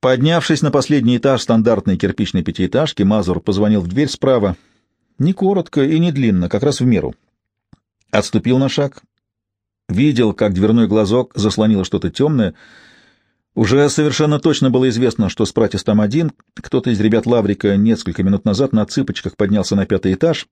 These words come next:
и в темпе квартиру проверил с помощью соответствующей аппаратуры. Есть такая, вполне компактная. Ну да, последний этаж.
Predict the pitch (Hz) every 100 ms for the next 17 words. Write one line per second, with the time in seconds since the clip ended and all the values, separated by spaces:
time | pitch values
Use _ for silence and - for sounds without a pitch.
0 | _ _ _ 104 92 - 139 131 117 117
1 | 120 113 127 - 151 107 73 - - 101
2 | - 101 107 110 107 110 101 110 127 139
3 | 117 71 - - - - _ - 208 202
4 | - 180 165 127 - 143 139 147 135 113
5 | - 101 95 - 117 185 180 180 117 131
6 | 143 120 113 151 -